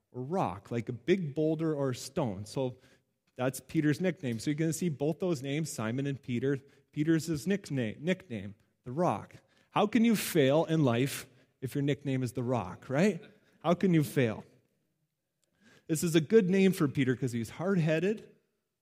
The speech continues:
he's brash, vacillating, and undependable. Peter loved to jump into things with both feet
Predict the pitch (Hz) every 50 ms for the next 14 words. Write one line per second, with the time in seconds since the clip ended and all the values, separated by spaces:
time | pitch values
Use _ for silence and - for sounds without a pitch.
0 | _ _ _ _ _ _ - 127 113 - _ 117 123 143 170 190 202 196 - -
1 | - 123 131 139 160 170 - - 175 170 170 170 170 170 160 139 107 107 110 139
2 | 147 135 131 120 - 143 131 127 120 110 107 104 110 - - _ _ _ _ _
3 | _ _ _ _ - 196 220 214 226 214 170 139 151 170 196 220 190 - - 214
4 | 147 - 185 180 175 175 185 175 165 - 156 131 - 151 151 147 117 143 147 139
5 | - 160 147 143 143 - - - - 120 113 117 -